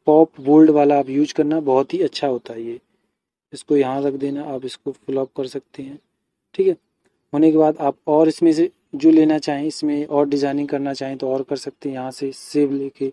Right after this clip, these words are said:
element लेके, देखिए इसमें बहुत सारे element दिए गए हैं, तो आप कोई भी इसमें element लेके उसका यूज़ कर सकते हैं। जैसे ये रहा element,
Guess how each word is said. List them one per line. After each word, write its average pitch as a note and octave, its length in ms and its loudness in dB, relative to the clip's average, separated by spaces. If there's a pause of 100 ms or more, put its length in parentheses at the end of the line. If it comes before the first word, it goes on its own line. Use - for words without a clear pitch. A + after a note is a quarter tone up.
(460)
element D3 480 0
लेके, C#3 320 -4 (1200)
देखिए C#3+ 220 -4
इसमें C#3 200 -4
बहुत C3+ 220 2
सारे C#3+ 280 2
element C3+ 420 -2
दिए C3+ 300 -2
गए C#3 160 0
हैं, C#3 160 -10 (600)
तो D3+ 60 2
आप C#3 120 0
कोई E3+ 200 10
भी E3 100 6
इसमें D#3 220 2
element D3+ 420 0
लेके D3 260 0
उसका D3+ 220 -2
यूज़ C3 260 -4
कर B2+ 100 -6
सकते - 280 -14
हैं। B2 60 -10
जैसे C3 220 -8
ये C3+ 160 -2
रहा C#3 160 -2
element, C3+ 440 -8